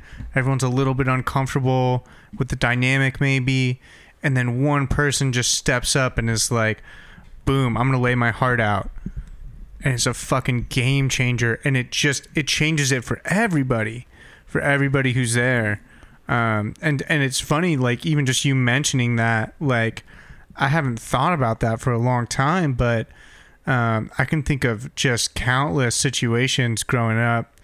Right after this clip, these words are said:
at, like, summer camps or winter camps or whatever, even just, like, regular youth group, small group, you know,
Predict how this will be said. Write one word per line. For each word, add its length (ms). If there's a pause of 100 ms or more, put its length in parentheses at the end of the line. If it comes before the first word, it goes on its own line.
(540)
at, 180
like, 200
summer 340
camps 500
or 80
winter 260
camps 400
or 40
whatever, 640
even 240
just, 200
like, 160
regular 400
youth 280
group, 180
small 320
group, 300 (560)
you 160
know, 320